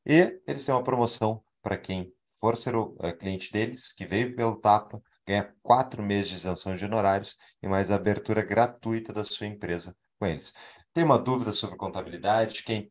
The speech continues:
quer tirar dúvidas sem compromisso, manda um e-mail pra eles no contato arroba D B I contabilidade ponto com ponto B R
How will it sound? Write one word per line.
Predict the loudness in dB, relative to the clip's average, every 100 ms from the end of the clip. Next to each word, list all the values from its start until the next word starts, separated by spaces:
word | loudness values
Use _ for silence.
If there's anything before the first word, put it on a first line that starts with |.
| _
quer | -4
tirar | -2 -2 -2
dúvidas | 0 0 0 -2 -2 -2 -6 -4
sem | 0 0
compromisso, | 0 -2 0 0 -2 -4 -10 _ _ _
manda | 0 2 2
um | 2
e-mail | 2 0 0
pra | 0 0
eles | 0 -2 -8
no | -8
contato | -4 -2 4 4 4 2
arroba | 0 -2
D | -2 -2
B | 0 0
I |
contabilidade | -2 -4 -4 -6 -4 -4 -4
ponto | -8 -10 -6
com | -6
ponto | -4 -4 2
B | 4
R | 4 0